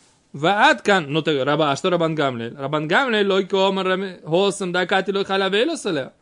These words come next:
Почему Рабан Гамлиэль, в принципе, разрешал ему вступать в супружескую близость, да? И,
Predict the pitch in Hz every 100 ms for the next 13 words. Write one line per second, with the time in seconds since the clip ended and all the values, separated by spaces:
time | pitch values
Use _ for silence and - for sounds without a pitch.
0 | _ _ _ 226 208 240 247 302 302 240
1 | 175 175 196 185 185 185 185 185 - 196
2 | 214 202 170 170 - 135 _ _ _ _
3 | _ _ _ _ - 185 175 190 185 202
4 | 190 190 185 165 190 170 185 175 185 185
5 | 185 170 196 170 220 302 262 269 254 -
6 | _ _ _ _ - 180 190 254 - _
7 | _ _ _ _ _ - 175 180